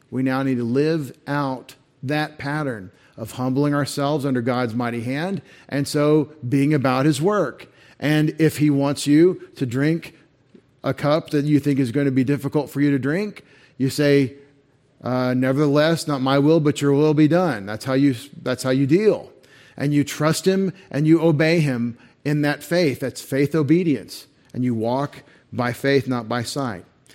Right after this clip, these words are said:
And that's what he means by working out your salvation. You are saved by the work of Christ. Now you have a pattern to fulfill. So you work it out, you live it out.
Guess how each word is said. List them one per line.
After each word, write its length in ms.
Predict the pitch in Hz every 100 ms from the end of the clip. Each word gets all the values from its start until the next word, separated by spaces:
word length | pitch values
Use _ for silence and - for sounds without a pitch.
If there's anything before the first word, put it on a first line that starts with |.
| - -
And 260 | 131 135
that's 300 | 131 139 143
what 180 | 143 139
he 140 | 127 127
means 340 | 135 139 113
by 140 | 113
working 560 | 101 101 120 131 139 127
out 220 | 120 117
your 120 | 123
salvation. 720 | 110 123 107 107 127 127 95 104
You 200 | 113 98
are 200 | 151 175
saved 600 | - 95 87 117 - _ _ _ -
by 200 | 107 131
the 100 | 160
work 220 | 139 127
of 120 | 110
Christ. 480 | - 113 104 113 -
Now 120 | 117
you 140 | 123 120
have 140 | 120
a 60 | 120
pattern 400 | - 139 151 120
to 120 | 120
fulfill. 580 | 117 110 160 165 104 - _ _ _ _ _ -
So 160 | -
you 100 | 127
work 280 | 110 113 110
it 80 | 127
out, 260 | 131 107
you 120 | 110 110
live 180 | 117
it 80 | 113
out. 300 | 120 107 -